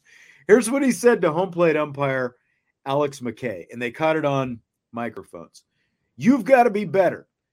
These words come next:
You got one bleeping game before the break, and you're that effing bad <laughs> already."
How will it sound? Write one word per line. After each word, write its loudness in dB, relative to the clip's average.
You -6
got 0
one 0
bleeping -4
game -4
before -4
the -4
break, -2
and -6
you're -4
that -6
effing -8
bad -4
<laughs> -20
already." 0